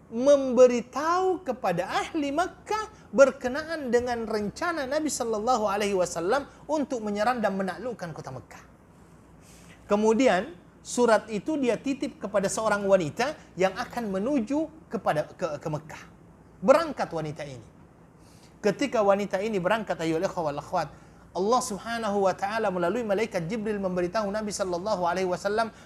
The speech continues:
berkenaan dengan peristiwa itu, bahwa ada surat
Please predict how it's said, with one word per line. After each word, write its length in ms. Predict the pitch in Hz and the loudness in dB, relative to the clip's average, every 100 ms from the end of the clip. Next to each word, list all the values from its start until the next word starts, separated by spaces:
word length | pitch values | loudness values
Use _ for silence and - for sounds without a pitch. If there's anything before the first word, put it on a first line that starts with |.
| - | -2
berkenaan 560 | 220 - 240 254 247 | 0 0 -4 -4 -4
dengan 240 | 233 226 214 | -4 -4 -4
peristiwa 400 | 214 - 226 214 | -8 -4 -4 -2
itu, 240 | 214 - - - - - - - | -6 -10 -14 -20 -20 -20 -20 -2
bahwa 400 | 165 190 196 196 | 4 6 8 6
ada 640 | 202 214 226 214 254 285 320 - - - - - | 2 -2 0 -2 -2 -2 -4 -10 -20 -20 -20 -6
surat 720 | - 247 240 226 247 190 | 0 4 4 4 4 4